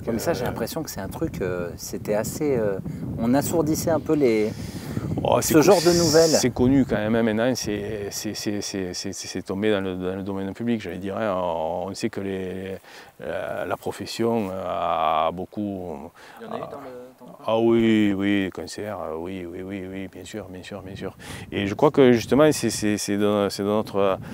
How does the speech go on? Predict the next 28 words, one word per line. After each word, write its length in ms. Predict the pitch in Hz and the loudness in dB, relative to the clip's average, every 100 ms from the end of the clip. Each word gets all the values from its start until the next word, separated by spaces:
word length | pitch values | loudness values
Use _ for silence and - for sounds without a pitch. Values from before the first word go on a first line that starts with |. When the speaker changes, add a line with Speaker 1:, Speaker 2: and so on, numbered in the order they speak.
| - - - - | -12 -12 -12 -10
Speaker 2:
c'est 200 | - 95 | -6 -2
dans 140 | 104 | 0
notre 300 | 107 107 - | 2 0 -2
propre, 480 | 98 - 104 101 - | -4 -2 -2 -2 0
euh, 400 | 101 98 92 87 80 73 80 - - - - - | 0 2 2 0 -2 -6 -12 -16 -18 -16 -12 -8
c'est 180 | - | 2
à 100 | 104 | 4
nous 140 | 101 135 | 6 6
maintenant, 480 | 143 110 120 147 127 | 6 8 8 8 6
euh, 840 | 101 98 95 90 82 80 85 85 | 6 6 4 4 2 0 0 -2
Speaker 1:
Transmettre. 220 | 85 101 | -4 -8
Speaker 2:
plus 120 | - 110 | -4 0
jeunes, 320 | 120 139 131 | 2 2 2
de, 200 | 107 101 | 0 0
de, 160 | 98 | -2
de, 200 | 98 104 95 - | -4 -4 -4 -6
de 120 | 120 | 2
rebasculer 800 | 113 - 147 143 - - 123 160 | 2 6 8 8 4 2 4 6
sur 440 | 165 - 113 107 - | 4 0 4 4 6
autre 280 | 139 - 117 | 4 4 -2
chose 340 | - 139 165 | 4 6 6
et 340 | 170 170 151 117 | 6 6 6 6
de, 160 | 110 98 - - - - | 4 2 -4 -16 -14 -4
de 80 | 101 | 0
remettre 380 | 110 123 113 | 4 4 4
en 80 | 110 | 0
place, 260 | 104 135 - | 2 0 2
euh, 840 | 139 135 120 101 92 92 85 82 | 2 6 6 6 4 4 2 0